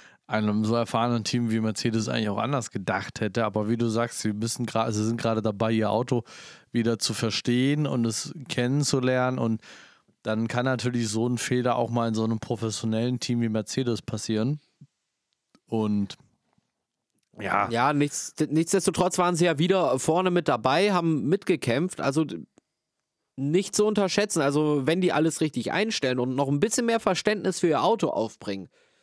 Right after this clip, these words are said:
Speaker 2: dann sehe ich die wieder relativ weit vorne, beziehungsweise sie sind ja auch schon relativ weit vorne, weil sie sind ja inzwischen auf Platz fei-, äh, auf Platz fei-, also heute ist irgendwie nicht so bei mir, auf Platz zwei der,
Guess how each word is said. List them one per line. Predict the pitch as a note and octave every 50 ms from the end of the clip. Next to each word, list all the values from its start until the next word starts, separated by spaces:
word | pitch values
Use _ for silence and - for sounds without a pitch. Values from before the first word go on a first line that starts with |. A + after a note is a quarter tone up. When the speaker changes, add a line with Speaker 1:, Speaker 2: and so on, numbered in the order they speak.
| _ _ _ _ _ _ _ _ _ _ _ -
Speaker 2:
dann | C3 C3+ C3+
sehe | E3 G#3
ich | A3+ G3+
die | - A3 A3 G#3
wieder | F#3+ G#3 G#3 G#3 G3+
relativ | F#3+ G#3 G#3 G3 - G#3+ G3 E3
weit | E3+ F3+ F3 E3 C#3+
vorne, | - G#3 B3 C4+ A#3+ F#3
beziehungsweise | D#3 D#3+ C#3+ - F#3+ F3+ F#3 F#3 E3+ D3
sie | C#3 C3+
sind | B2 C#3+ G#3+ B3 -
ja | - F#3
auch | C#3+ C#3+ B2+
schon | - C#3+ B2+ B2 - _
relativ | - A#2+ A#2 D3 D3 D3 C#3+ - - D3+ D3+ C3 - -
weit | B2+ B2+ A#2+
vorne, | - - C3+ C3+ C3 C#3+ E3 F#3 G3 _ - - - - - - _
weil | - G#2+ C#3+ C#3+ C#3 E3 F#3 G#3 A3 - - -
sie | D3+ C3+ D3+ F3
sind | D3 D3 F3 F#3 -
ja | F#3+ F3+ E3
inzwischen | E3 D3 - F3 F3 - F#3 G3 -
auf | - D#3 D#3
Platz | - - E3 D3+ - -
fei-, | - D3+ C#3+ C#3 A#2+ A2 B2 - - - -
äh, | - C3+ - -
auf | A#2+ G#2+ F#2 -
Platz | - - - - -
fei-, | - - - - C3+ B2+ B2 A2 A2+ D3+ - _ _ _ _ _ _ _ _
also | - - B2+ C3 C3 B2
heute | D3+ F3+ G3 G#3
ist | G#3 A#3+ -
irgendwie | G#3 F#3+ E3 C3 B2+ B2+
nicht | A#2 A2 -
so | - A2+
bei | G#2+ G#2+ G#2
mir, | G#2+ A2 A#2+ E3 A#3+ - _ - - - - - - - - C3 _ _ _ _
auf | - D#3 F#3 G#3+ - -
Platz | - G3 F3+ E3+ - - -
zwei | - D3+ D#3 D#3 F3 F#3 F#3 F#3
der, | D#3 F3 F3 E3+ E3+ E3 E3 D#3+ D3+ C3+ C#3+ D#3 D#3 D3+ D3+ D3+ D3 D3 B2